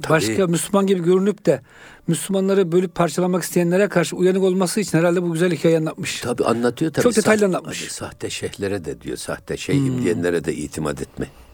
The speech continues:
Speaker 2: Sahte vaiz, sahte şeyh,
Speaker 1: Sahte
Speaker 2: sahte din
Speaker 1: vaiz,
Speaker 2: adamı.
Speaker 1: her şeyin sahtesi. Biz samimiyesi lazım bize. Ya aslını arayacağız biz.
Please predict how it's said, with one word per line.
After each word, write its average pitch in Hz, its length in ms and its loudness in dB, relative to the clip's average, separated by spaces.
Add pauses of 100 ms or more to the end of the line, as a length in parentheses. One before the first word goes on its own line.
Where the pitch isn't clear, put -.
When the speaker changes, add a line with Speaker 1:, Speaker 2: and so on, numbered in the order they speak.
(100)
Speaker 2:
Sahte 175 380 4
vaiz, 170 300 4
sahte 156 360 0
şeyh, - 280 -2
Speaker 1:
Sahte 139 60 -10 (120)
Speaker 2:
sahte - 160 2
din 170 40 4
Speaker 1:
vaiz, 175 140 4
Speaker 2:
adamı. 160 360 2
Speaker 1:
her 156 60 -2
şeyin 123 140 -6
sahtesi. - 640 -8
Biz 156 160 -6
samimiyesi 117 680 0
lazım 67 340 -2
bize. - 140 -16 (1500)
Ya 85 180 -2
aslını 107 420 2
arayacağız 78 600 0
biz. - 240 -10